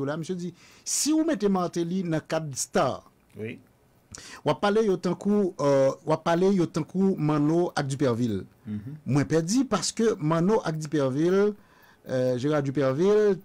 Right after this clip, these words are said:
Speaker 1: te jwenn Stardom yo ak bon tèks, bèl òkestrasyon.
Speaker 2: Non, non, non, non. Msye konfonn ba yo. Se egzakteman menm bagay ki rive la ant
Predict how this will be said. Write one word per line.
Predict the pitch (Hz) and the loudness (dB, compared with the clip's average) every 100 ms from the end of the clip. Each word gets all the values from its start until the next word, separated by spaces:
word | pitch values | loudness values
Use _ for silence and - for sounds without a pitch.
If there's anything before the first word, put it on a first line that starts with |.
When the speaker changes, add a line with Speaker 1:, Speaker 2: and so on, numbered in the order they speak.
| - | 0
Speaker 1:
te | 190 196 202 202 - _ _ _ _ - | 4 4 4 2 -2 _ _ _ _ -10
jwenn | 143 123 160 180 | -4 0 2 2
Stardom | 175 - 151 135 139 139 | 0 0 0 2 2 2
yo | 156 165 - | 0 -2 -4
ak | 151 | -6
bon | 131 143 175 | -4 -2 -2
tèks, | 175 190 196 - - | -2 -4 -4 -6 -8
bèl | - 127 170 180 | -8 0 0 2
òkestrasyon. | - 147 175 - 123 - 104 | 0 0 -2 -4 -6 -8 -12
Speaker 2:
Non, | 110 117 | -10 -10
non, | 98 | -12
non, | 95 87 | -16 -20
non. | - _ | -20 _
Msye | 107 107 135 | -16 -14 -12
konfonn | 123 110 117 110 | -12 -14 -12 -14
ba | 98 - | -14 -18
yo. | - - | -20 -16
Se | - | -14
egzakteman | 135 98 - - - 123 117 104 | -12 -10 -10 -8 -8 -6 -6 -6
menm | 123 123 | -6 -8
bagay | 113 110 | -8 -12
ki | 110 113 | -12 -10
rive | 110 104 107 | -8 -8 -10
la | 110 113 | -10 -12
ant | 123 | -14